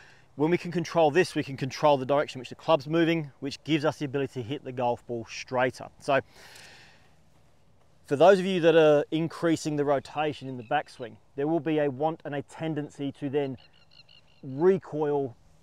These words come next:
back towards the golf ball, which then causes the arms to separate away from the body. Club head gets outside the line, and we end up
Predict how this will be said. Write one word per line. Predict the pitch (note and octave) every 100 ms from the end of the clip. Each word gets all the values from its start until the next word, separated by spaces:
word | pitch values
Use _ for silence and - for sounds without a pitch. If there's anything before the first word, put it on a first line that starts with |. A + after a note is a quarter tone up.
| _ _ _ -
back | C3
towards | - F#3+
the | E3+
golf | D3+ D3 -
ball, | D3
which | C#3+
then | C#3 C3+ C3 B2+ - -
causes | E3 D#3 B2
the | C3
arms | C#3+ D3+ D#3+ -
to | C#3+ C#3 - -
separate | - - D3 - D3+
away | D3+ D#3
from | F3+
the | E3
body. | D3 C#3+ C3 - - - -
Club | - D3+
head | D#3 D3
gets | E3+ F3
outside | D3+ - E3
the | D#3+
line, | D3+ D3 C#3+
and | A#2 - - - _ C3
we |
end | D3
up | D3